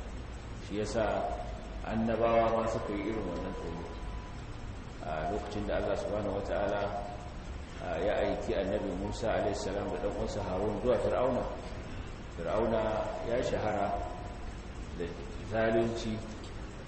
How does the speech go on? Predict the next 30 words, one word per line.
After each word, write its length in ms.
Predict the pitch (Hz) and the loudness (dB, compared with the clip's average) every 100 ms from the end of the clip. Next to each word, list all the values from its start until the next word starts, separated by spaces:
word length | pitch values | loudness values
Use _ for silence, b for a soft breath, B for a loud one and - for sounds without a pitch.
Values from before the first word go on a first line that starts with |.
| - - | -8 -6
Annabi 340 | 85 110 110 | -2 0 0
Musa 320 | 95 - 104 | 2 2 4
ya, 260 | 107 107 107 107 - | 2 4 2 2 2
ya 160 | 113 110 | 2 2
tashi 340 | 120 117 98 | 4 4 4
ya 120 | 101 | 2
ga 120 | 104 110 | 2 4
wannan 220 | 110 107 | 2 2
da 160 | 87 | 0
idansa. 360 | 90 95 80 - - - - - - - - - | -2 -2 -4 -4 -6 -8 -10 -10 -10 -8 -8 -6
Ya 360 | - - - 95 | -6 -6 -6 -4
shahara 320 | - 98 107 104 | -4 -2 0 0
da 140 | 90 | 0
zalunci, 560 | 101 110 117 120 117 110 101 | 2 4 4 4 2 -2 -2
kuma 180 | 101 110 | 0 2
musamman 480 | 104 - 127 131 101 | 2 2 2 4 2
ma 240 | 101 101 95 - - - - - - - | 2 0 0 -4 -6 -8 -8 -8 -8 -8
a 100 | - - | -6 -4
ce 180 | 113 104 | -2 0
ga 140 | 95 | 4
wani 260 | 98 104 107 | 4 6 4
ya 140 | 104 | 4
zo 160 | 110 110 | 4 2
gabansa 400 | 92 101 110 95 | 2 2 2 0
yana 200 | 98 92 | -2 0
gaya 200 | 95 92 | 0 0
masa 180 | 85 - | 0 -2
gaskiya. 400 | - - - 85 - - - - - | -4 -4 -6 -6 -6 -6 -6 -6 -6
Babu 260 | - 104 98 | -4 -2 -2
shakka 480 | 120 117 - 110 | -2 -2 0 2